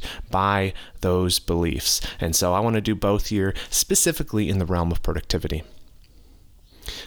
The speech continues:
But okay, that's, that's enough about me. Let's jump right into, uh, today's topic.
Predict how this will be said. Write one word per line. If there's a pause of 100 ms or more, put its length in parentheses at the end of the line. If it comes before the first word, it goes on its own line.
But
okay,
that's,
that's
enough
about
me. (340)
Let's
jump
right
into,
uh,
today's
topic.